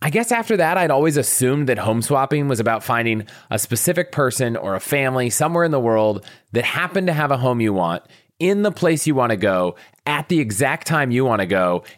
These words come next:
and they too wanted to go wherever you live. Well, the more I dug into this, the more I found out that the platforms that service home exchange have really evolved, and I was definitely wrong. There's actually a few different types of stays.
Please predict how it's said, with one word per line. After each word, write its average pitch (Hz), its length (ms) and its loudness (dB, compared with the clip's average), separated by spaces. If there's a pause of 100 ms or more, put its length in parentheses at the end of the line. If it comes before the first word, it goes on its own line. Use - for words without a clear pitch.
(120)
and 196 360 0
they 170 240 2
too 202 320 0
wanted 135 320 0
to 127 80 0
go 117 160 2
wherever 113 280 2
you 107 240 2
live. - 360 -4 (340)
Well, 127 380 0
the 131 100 0
more 170 180 2
I 233 120 2
dug 139 240 2
into 117 180 2
this, 147 240 2
the 123 120 -2
more 127 180 2
I 139 80 2
found 113 340 0
out 101 300 0
that 101 260 -6
the - 80 -2
platforms 139 680 -2
that 120 160 0
service 110 420 0
home 110 200 0
exchange 143 440 -2
have 104 180 -2
really 117 360 2
evolved, 98 520 2
and 113 80 -2
I 117 80 0
was 113 160 0
definitely 92 500 -2
wrong. 69 380 -6 (460)
There's 143 180 2
actually 175 300 0
a 165 80 2
few 160 320 0
different 120 340 -2
types 90 260 -2
of 80 80 -4
stays. - 520 -8